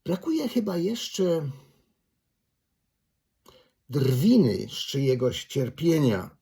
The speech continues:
<clears throat> aby żywioł wreszcie pochłonął świat.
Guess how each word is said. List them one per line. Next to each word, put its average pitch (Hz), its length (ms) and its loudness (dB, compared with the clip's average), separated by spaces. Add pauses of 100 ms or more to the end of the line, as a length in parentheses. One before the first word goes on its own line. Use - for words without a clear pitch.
<clears throat> - 1400 0
aby 120 720 0 (120)
żywioł 131 760 -2
wreszcie 113 920 -4
pochłonął 165 680 -6
świat. - 580 -14